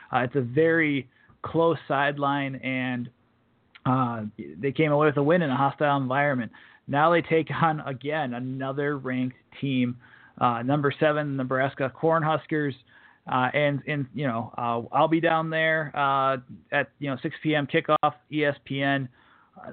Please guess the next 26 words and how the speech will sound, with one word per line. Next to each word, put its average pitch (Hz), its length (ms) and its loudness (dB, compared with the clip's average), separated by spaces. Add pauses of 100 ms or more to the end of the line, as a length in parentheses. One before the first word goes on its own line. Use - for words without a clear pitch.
(160)
Scotty, 196 360 4
I 175 80 4
mean, 165 120 2
have, 170 140 0 (720)
in 156 120 -6
terms 202 320 2
of, 175 240 2
uh, 143 300 2 (120)
from 165 120 -6
what 180 140 -4
you've 175 180 -2
heard 180 300 2
from 170 120 -4
Nebraska, 151 500 2
a - 20 0
lot 143 100 2
of 139 60 -2
people 151 180 -4
have - 180 -20
talked 170 340 4
about, 139 400 -2 (580)
uh, - 300 -12 (160)
they 160 80 2
haven't 156 220 2
beat 185 200 0
anybody, 127 480 -8